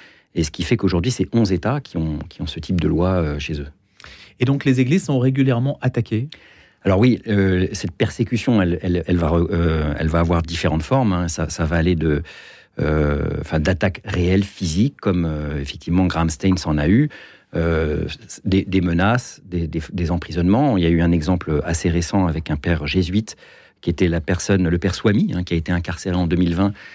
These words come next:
Speaker 1: à l'âge de quatre-vingt-trois ans et qui est mort en deux mille vingt et un en prison, euh, avec, euh, bah, toutes sortes de vexations administratives. Par exemple, les Dalits, euh, donc les intouchables chrétiens,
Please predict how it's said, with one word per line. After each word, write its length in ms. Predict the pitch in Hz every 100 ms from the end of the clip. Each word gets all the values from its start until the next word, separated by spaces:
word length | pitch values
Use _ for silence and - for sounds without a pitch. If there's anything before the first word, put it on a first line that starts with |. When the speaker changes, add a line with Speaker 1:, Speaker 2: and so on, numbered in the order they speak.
| - _ -
Speaker 1:
à 80 |
l'âge 160 | 82 85
de 80 | 85
quatre-vingt-trois 640 | 87 82 87 87 90 90
ans 80 | 113
et 60 | 113
qui 140 | -
est 20 |
mort 220 | 87 104 87
en 80 |
deux 100 | 85
mille 140 | 87 85
vingt 180 | 85 82
et 60 |
un 120 | 90 -
en 100 | 101
prison, 440 | 98 98 107 147 - - - - _ 82
euh, 680 | 87 85 82 80 78 78 87 -
avec, 320 | 90 90 82
euh, 240 | 92 87 82
bah, 140 | 78
toutes 180 | - 95
sortes 260 | - - 98
de 120 | 92
vexations 600 | 87 101 - 90 104 98
administratives. 1000 | 92 92 87 - 82 - 117 104 87 82 - - -
Par 100 | 90
exemple, 340 | 95 95 101 95
les 180 | 90 87
Dalits, 500 | 95 95 104 - - _ _ _ -
euh, 120 | 82
donc 280 | 78 80 -
les 260 | 87 85 101
intouchables 580 | 98 92 104 90 73
chrétiens, 560 | 73 - 90 - 110